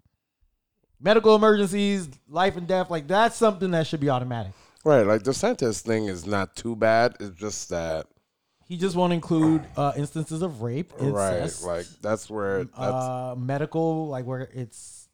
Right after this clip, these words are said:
Speaker 1: in danger. I think
Speaker 2: That's, and that's why it, that's where, that's where I, I think he could come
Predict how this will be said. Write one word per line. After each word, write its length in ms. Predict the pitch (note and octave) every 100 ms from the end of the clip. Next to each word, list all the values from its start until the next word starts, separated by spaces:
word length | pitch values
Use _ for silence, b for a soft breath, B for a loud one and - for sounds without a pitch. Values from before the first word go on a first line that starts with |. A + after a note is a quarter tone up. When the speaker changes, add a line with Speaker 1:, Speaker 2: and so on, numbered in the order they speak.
| _ B2+
Speaker 1:
in 120 | B2+
danger. 680 | A2+ B2+ C3 C#3 C#3 C#3 - _ _ _ _ _ _ _ _
I 40 | A#2
think 120 | F#2+
Speaker 2:
That's, 180 | A2 - -
and 180 | A#2 A#2+
that's 220 | A#2 G2
why 240 | A2 G#2+
it, 340 | G2 F#2 A2+ F2+
that's 280 | A#2 A#2 -
where, 300 | A#2 A2+ F2+
that's 360 | F2+ A2 G#2+
where 240 | A2 G#2+ G2
I, 240 | G2 G#2 - - F#2+
I 60 |
think 280 | F#2+ G#2+ G2
he 180 | - A2+
could 260 | - G2+
come 400 | - - G2+ G2+